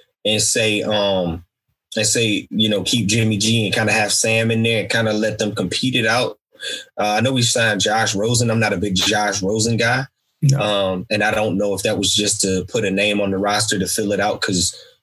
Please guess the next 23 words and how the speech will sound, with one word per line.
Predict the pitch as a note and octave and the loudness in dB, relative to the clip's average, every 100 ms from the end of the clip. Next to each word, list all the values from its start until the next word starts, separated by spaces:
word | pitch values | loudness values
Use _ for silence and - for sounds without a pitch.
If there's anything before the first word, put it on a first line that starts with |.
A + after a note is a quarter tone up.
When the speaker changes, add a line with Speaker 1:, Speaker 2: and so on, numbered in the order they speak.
| _ - | _ -4
Speaker 1:
Nick | G#2+ F2+ | -2 0
Mullins | G2+ G#2 G#2+ | 0 0 0
got | G2 F#2+ B2 | 0 0 0
hurt, | C3+ - _ - | 0 -2 _ -8
or | G#2 G#2 | -4 -2
if | G2 G2+ - | -2 -6 -4
that | A2 G2+ | -2 0
was | G2 | 0
some | A2 G2+ F#2 - | 0 -2 -4 -4
person | A2+ F#2+ G#2 | -2 0 0
that | G2 | 0
he | G#2+ | 0
had | G#2 F#2+ | 0 0
always | G#2 G2+ G2 | 0 0 0
been | G#2+ F#2+ | 0 -2
considering | F#2+ - A#2 A2+ F#2 | -2 0 0 0 0
and | F2+ F2+ | 0 0
he | G2 | 0
was | F2 | 0
next | G2 F#2 - | 0 0 0
up. | A#2 - - - - - _ _ _ | 0 -2 -6 -12 -12 -14 _ _ _
But, | A#2+ C#3 C3+ | -2 0 0
um, | C3 B2+ B2 B2 | 0 0 -2 -4